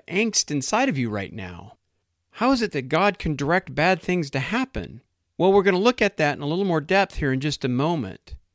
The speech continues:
But let me say this. If God just merely allows things to happen without directing them, then he's not in control. And that should terrify you.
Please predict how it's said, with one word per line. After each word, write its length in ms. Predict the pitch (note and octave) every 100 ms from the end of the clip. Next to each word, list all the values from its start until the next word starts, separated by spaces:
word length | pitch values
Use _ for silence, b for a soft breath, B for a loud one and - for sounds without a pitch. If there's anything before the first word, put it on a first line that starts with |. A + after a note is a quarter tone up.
| _
But 140 | D#3 -
let 140 | A#3+
me 100 | C4+
say 260 | - G#3+ F#3+
this. 640 | E3+ C#3 F#2+ - - - - _ _ _ _
If 180 | C#3 -
God 240 | A3 B3+
just 220 | B3 G3 F3+
merely 340 | F3+ F3+ D3+ -
allows 560 | B2 B2 C#3+ F#3+ D#3+
things 380 | - D3+ B2 A2
to 100 | A#2
happen 340 | G#2+ A2 A2+ B2
without 300 | A#2 C#3 C#3
directing 520 | B2 C3 D3+ D#3 C3
them, 200 | A2+ A2+
then 160 | B2+
he's 240 | C3 D3+ B2+
not 320 | D3 F3 A3 -
in 220 | C3+ C3
control. 840 | - F3 F3 - B3+ A3+ F2+ A2 _ _
And 160 | - C#3+
that 200 | G3 G#3+
should 180 | A3
terrify 560 | - A#3+ A#3+ F3 - G2+
you. 300 | F#2+ C#2 A#2+